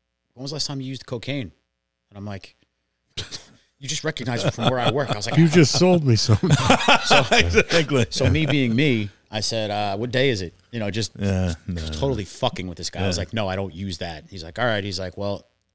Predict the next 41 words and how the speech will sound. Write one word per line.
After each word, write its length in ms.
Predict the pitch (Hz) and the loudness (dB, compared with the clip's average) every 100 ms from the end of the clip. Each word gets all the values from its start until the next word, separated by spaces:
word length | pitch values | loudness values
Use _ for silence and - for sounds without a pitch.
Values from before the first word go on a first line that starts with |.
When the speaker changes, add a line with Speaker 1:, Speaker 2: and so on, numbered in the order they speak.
| _ 107 | _ -8
Speaker 1:
all 100 | 104 | -6
right, 140 | 92 | -6
man." 200 | 95 85 | -8 -12
He 120 | 90 | -12
gets 180 | 92 104 | -8 -6
on 80 | 101 | -6
the 60 | 92 | -6
phone 420 | 110 107 107 101 | -6 -4 -4 -6
to 100 | 90 | -8
the 100 | 87 | -8
hospital, 580 | 107 110 - 113 113 - _ _ _ | -6 -8 -8 -8 -8 -10 _ _ _
and 100 | 92 | -12
I 80 | 85 | -10
hear 180 | 87 107 | -6 -6
him 120 | 98 | -6
call 260 | - 110 101 | -2 -2 0
it 80 | 98 | -2
in. 180 | 107 | -4
He's 140 | 98 90 | -6 -10
like, 160 | 85 | -8
"I 40 | 90 | -8
have 100 | 92 | -10
a 60 | |
forty-year-old 500 | - 113 107 104 101 | -8 -6 -4 -4 -4
male. 440 | 98 110 110 110 - _ _ _ _ | -2 0 0 -4 -6 _ _ _ _
He's 180 | 104 87 | -14 -8
displaying 540 | 95 - 110 101 98 | -6 -4 -4 -4 -4
this, 200 | 110 - | -4 -4
this, 200 | 110 - | -4 -6
this, 180 | 107 101 | -4 -6
this, 220 | 107 - | -4 -4
and 80 | 92 | -4
this. 240 | 110 110 - | -6 -4 -6
It 60 | - | -6
sounds 180 | 98 | -10
like 100 | 95 - | -12 -12
he's 120 | 92 | -12
given 240 | 104 101 | -12 -12
some 160 | - 104 | -12 -12
kind 220 | 113 107 | -10 -8
of, 140 | 92 | -10